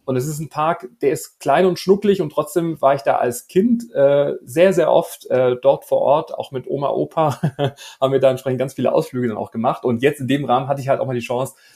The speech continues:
dann so einen Park dann auch mit, äh, aufzunehmen, äh, weil der Park sich auch weiterhin, ja, entsprechend kontinuierlich weiterentwickelt hat, jetzt auch dieses Jahr eine neue Achterbahn dann auch bekommt. Und, ähm, ja, ich einfach, äh, auch solchen Parks eine Chance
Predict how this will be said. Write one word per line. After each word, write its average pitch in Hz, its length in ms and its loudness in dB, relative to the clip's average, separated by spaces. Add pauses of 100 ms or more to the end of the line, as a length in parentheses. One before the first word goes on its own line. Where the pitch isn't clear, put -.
dann 120 240 0
so 131 120 4
einen 196 100 2
Park 123 260 -2
dann - 100 -8
auch 110 100 -4
mit, 123 180 -6
äh, 117 160 -4
aufzunehmen, 127 760 -4
äh, 117 340 -2
weil 113 480 -2
der 113 120 0
Park 120 220 -6
sich 117 180 -8
auch - 80 -6
weiterhin, 131 560 -2
ja, 104 260 -6 (240)
entsprechend 120 440 -10
kontinuierlich 131 540 -4
weiterentwickelt 160 640 -2
hat, 139 240 -2
jetzt 131 200 -10
auch - 160 -6
dieses 123 240 -14
Jahr 120 100 -6
eine 120 80 -2
neue 120 180 -2
Achterbahn 139 460 0
dann 135 100 -8
auch - 200 -6
bekommt. 123 440 -4 (400)
Und, 120 400 2
ähm, 120 600 0
ja, 113 240 0
ich - 180 -8
einfach, - 320 -6
äh, - 420 -10
auch - 200 -6
solchen 147 300 2
Parks 131 300 0
eine 139 60 -8
Chance 127 320 -4